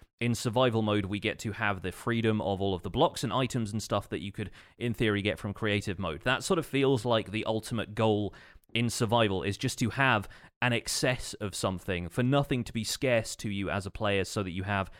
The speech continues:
anything you really want at your disposal. But I still feel like the value of netherite comes from its rarity, and as soon as you can trade it,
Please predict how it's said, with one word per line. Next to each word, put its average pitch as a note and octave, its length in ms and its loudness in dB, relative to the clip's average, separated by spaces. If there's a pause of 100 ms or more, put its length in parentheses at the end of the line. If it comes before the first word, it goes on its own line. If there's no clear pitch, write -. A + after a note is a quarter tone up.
(300)
anything A#2 360 2
you G2+ 120 -2
really G2+ 220 2
want G2 420 0
at G#2 160 -6
your G2 140 -4
disposal. A2 640 -2 (500)
But C#3+ 220 0
I E3 120 2
still E3+ 360 2
feel D3 400 0
like A#2+ 420 0 (340)
the A#2 200 0
value D#3 480 4
of B2 100 4
netherite A#2 600 2
comes B2 360 -2
from A#2 300 2
its - 200 -4
rarity, A#2 640 2
and A2+ 200 0
as G2+ 80 0
soon E3+ 300 0
as D#3+ 160 0
you D#3+ 100 -4
can C3+ 180 -2
trade E3 380 -2
it, - 200 -2